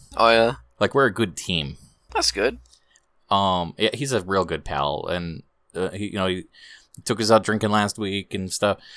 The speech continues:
Speaker 2: So today, last day we're seeing each other, um, he gave me this gigantic bottle of Crown Royal.
Speaker 1: Oh, nice.
Speaker 2: So I can just, I can just sip on this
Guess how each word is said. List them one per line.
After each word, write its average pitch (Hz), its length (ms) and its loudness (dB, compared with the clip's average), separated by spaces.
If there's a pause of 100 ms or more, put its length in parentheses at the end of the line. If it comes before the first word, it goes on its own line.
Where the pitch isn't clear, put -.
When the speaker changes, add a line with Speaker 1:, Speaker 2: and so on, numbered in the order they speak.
(320)
Speaker 2:
So 107 280 2
today, 107 760 2
last 104 280 2
day 107 120 4
we're 95 120 2
seeing 104 260 0
each 92 160 -4
other, 82 320 0 (880)
um, 95 260 4
he 113 160 -4
gave 117 320 0
me 107 180 -2
this 95 260 -4
gigantic 92 600 -2
bottle 90 300 2
of 80 80 -6
Crown 85 280 -2
Royal. 80 460 -2 (500)
Speaker 1:
Oh, 147 120 6
nice. 123 380 0 (720)
Speaker 2:
So - 200 4
I 104 100 8
can 110 140 2
just, - 300 -2
I 110 100 2
can 104 80 -10
just - 320 -8 (360)
sip - 440 0
on 95 220 4
this 90 460 -2